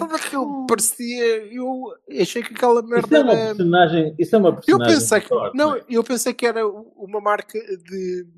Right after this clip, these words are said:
Speaker 1: cenas para calos. Eu pensei que aquilo era a concorrência do doctor Show. Mas não, é mesmo uma equipa da bola. É uma equipa de futebol e diz que <laughs> mandou os outros de vela. E eles também são muito fortes, eles estão muito fortes. Sim, senhor.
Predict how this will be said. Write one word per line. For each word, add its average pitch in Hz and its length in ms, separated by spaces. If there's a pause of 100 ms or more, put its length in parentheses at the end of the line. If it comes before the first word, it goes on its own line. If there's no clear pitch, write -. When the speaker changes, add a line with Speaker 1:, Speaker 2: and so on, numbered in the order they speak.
Speaker 1:
cenas 190 380
para - 160
calos. 180 380
Eu 160 60
pensei 170 220
que 170 80
aquilo 185 200
era 165 100
a 170 60
concorrência 165 500
do 143 80
doctor 147 320
Show. 135 420 (600)
Mas 165 180
não, 254 200
é 220 40
mesmo 208 220
uma 254 140
equipa 233 280
da 226 140
bola. 120 380 (720)
É 120 120
uma 117 140
equipa - 320
de 208 140
futebol 143 640 (100)
e 170 180
diz 175 360
que 202 640
<laughs> 185 280
mandou 233 320
os 233 220
outros 185 320
de 202 100
vela. 185 320
E 104 40
eles - 160
também 117 240
são 135 160
muito 147 360
fortes, 135 440
eles 110 100
estão 131 160
muito 139 400
fortes. - 540 (520)
Sim, - 200
senhor. 175 680